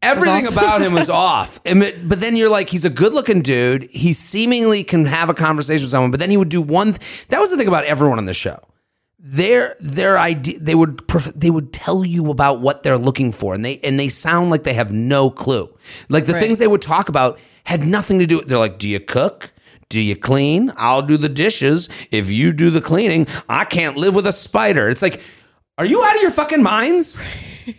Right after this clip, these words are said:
Speaker 1: Are you crazy? And it seemed like what bothered me most of all of this show is that in the first episode, Nick Lachey says something about, like, a fear of commitment. They never talk about a fear of loneliness.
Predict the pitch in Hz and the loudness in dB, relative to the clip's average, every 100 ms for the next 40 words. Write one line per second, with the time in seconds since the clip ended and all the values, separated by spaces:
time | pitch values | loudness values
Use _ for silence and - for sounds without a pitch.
0 | _ 220 277 - - - 214 220 285 277 | _ 0 0 0 -4 0 2 2 0 0
1 | 370 392 262 233 226 - 262 381 370 294 | 2 2 2 -2 -2 -2 0 2 2 0
2 | 233 - - _ _ _ _ _ _ _ | 0 -4 -14 _ _ _ _ _ _ _
3 | _ _ - 165 165 190 302 349 320 185 | _ _ -4 -2 0 0 2 2 2 2
4 | 170 151 151 147 139 123 110 101 101 92 | 2 4 2 2 0 2 2 0 -6 -8
5 | - 85 57 - _ _ _ _ _ _ | -8 -12 -16 -20 _ _ _ _ _ _
6 | 131 135 117 131 127 123 - _ _ - | -2 -2 0 0 2 0 -4 _ _ -4
7 | 143 131 - 170 214 - 143 135 123 - | 0 0 -2 0 0 -2 -4 -2 -4 0
8 | 113 101 117 127 139 - 120 110 - 110 | 0 2 -2 0 -2 0 0 0 -2 -4
9 | - 107 104 101 107 98 - _ _ _ | -4 -4 -4 -4 -6 -10 -14 _ _ _
10 | _ _ - - - 139 127 113 - 98 | _ _ -6 -6 0 2 2 0 -4 -6
11 | 90 - 50 _ _ _ _ _ _ _ | -6 -12 _ _ _ _ _ _ _ _
12 | 131 165 160 160 180 214 226 214 185 160 | -2 0 2 2 2 2 0 0 0 0
13 | 143 135 123 - 123 104 98 92 80 73 | 0 0 0 0 0 0 -2 -8 -10 -18
14 | - - | -20 -20